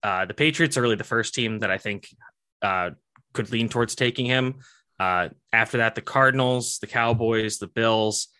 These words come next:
the Titans, and the Tampa Bay Buccaneers are all right in a row teams that would be very interested in Zion because they have a definitive need at guard, and they're all playoff teams, so they don't have tons of pressing needs. So, you know, getting a guy that could solidify their offensive line immediately,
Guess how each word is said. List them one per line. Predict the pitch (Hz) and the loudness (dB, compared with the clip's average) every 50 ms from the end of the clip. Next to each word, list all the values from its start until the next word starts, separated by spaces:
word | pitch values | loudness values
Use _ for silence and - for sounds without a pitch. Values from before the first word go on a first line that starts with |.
| _ _ _ _ _ _ | _ _ _ _ _ _
the | - 107 98 98 95 - _ _ _ _ | -2 0 0 0 -4 -6 _ _ _ _
Titans, | - - 127 127 95 123 120 117 113 110 104 - | -2 0 0 0 2 0 0 0 0 -2 -4 -4
and | - 110 107 104 101 98 | -4 -4 -4 -4 -2 -4
the | 90 95 - _ | -4 -6 -6 _
Tampa | - - 123 113 113 104 | -2 0 0 0 0 0
Bay | 101 104 98 95 | 0 0 0 0
Buccaneers | 104 101 - 107 101 95 95 - | -2 -2 -4 -4 -6 -6 -6 -6
are | 107 - - | -6 0 4
all | 123 123 123 120 117 113 113 113 - _ _ _ _ _ _ - - | 6 8 8 8 6 6 2 0 -4 _ _ _ _ _ _ -6 0
right | 131 131 131 113 | 2 2 2 2
in | 117 | 0
a | 107 | -2
row | 110 107 101 98 95 | 0 0 0 0 -2
teams | - - 110 101 95 - | -4 -8 -8 -8 -6 -4
that | 104 98 92 | -2 -2 -2
would | 92 82 107 - _ _ _ - | -4 -8 -12 -18 _ _ _ -6
be | 110 | -2
very | 104 110 107 | 0 0 0
interested | 104 - - - 101 | 0 -2 -4 -8 -8
in | 95 | -4
Zion | - 98 92 92 90 90 | -2 0 0 0 0 -2
because | 95 - - 95 90 | -4 -6 -6 -6 -4
they | 95 92 | -2 0
have | 95 92 87 | 0 0 2
a | 98 92 92 92 - - - - - _ _ _ | 2 2 2 0 -2 -8 -20 -20 -20 _ _ _
definitive | - 123 - 160 147 143 131 123 110 110 | -4 0 2 4 4 6 6 4 2 2
need | 117 113 107 | 2 2 2
at | 101 - - | 0 0 -2
guard, | 110 107 104 104 104 95 | 0 2 2 2 2 2
and | 101 | 2
they're | 117 135 | 2 2
all | 131 131 - | 2 2 0
playoff | - 117 113 113 110 - | -2 -2 0 0 0 -2
teams, | - - 117 110 - - | -6 -8 -10 -8 -8 -8
so | 98 | -8
they | 95 | -4
don't | 92 127 135 135 | -2 -2 0 2
have | 135 127 117 107 104 - - _ _ _ _ _ _ _ | 2 2 2 0 0 -4 -10 _ _ _ _ _ _ _
tons | - - 123 120 117 143 | -6 -4 -2 0 0 -2
of | 139 143 | -2 0
pressing | - 151 139 139 - 156 151 | 2 2 2 2 0 -2 -2
needs. | 151 151 151 147 139 | 0 0 -2 -2 0
So, | - 113 104 | 0 0 0
you | 98 95 98 | 0 -2 -4
know, | 90 90 92 90 - | -4 -6 -6 -4 -2
getting | 117 117 113 110 107 | 2 2 2 2 2
a | |
guy | 101 - 101 101 | 2 2 2 2
that | 98 95 - | 0 -2 -4
could | - - | -8 -12
solidify | - - 101 98 98 - 104 95 98 | -8 -6 -4 -4 -2 0 0 2 2
their | 101 101 | 2 2
offensive | 95 - - 101 95 92 - | 0 0 -4 -8 -10 -8 -6
line | 104 95 92 92 | -6 -4 -4 -4
immediately, | 92 92 92 90 87 78 90 87 87 90 - | -6 -6 -8 -8 -8 -8 -8 -10 -10 -10 -12